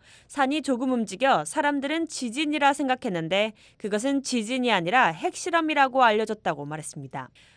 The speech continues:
앞서 트럼프 대통령은 십삼 일 트위터를 통해 우리의 관계가 매우 좋다는 김정은 위원장의 말에 동의한다면서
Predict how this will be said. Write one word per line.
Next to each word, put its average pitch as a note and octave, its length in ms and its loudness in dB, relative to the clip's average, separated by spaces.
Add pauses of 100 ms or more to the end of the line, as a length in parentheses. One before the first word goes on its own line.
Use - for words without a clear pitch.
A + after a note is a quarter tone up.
앞서 D4+ 260 0
트럼프 E4+ 320 0
대통령은 D4+ 600 2
십삼 E4+ 320 0
일 D4+ 160 0
트위터를 D4 460 0
통해 G#3 460 -2
우리의 C4+ 340 2
관계가 B3 480 2
매우 A#3 300 0
좋다는 D4+ 640 -2
김정은 C#4+ 540 0
위원장의 B3+ 460 0
말에 A3 240 2
동의한다면서 G3 1000 0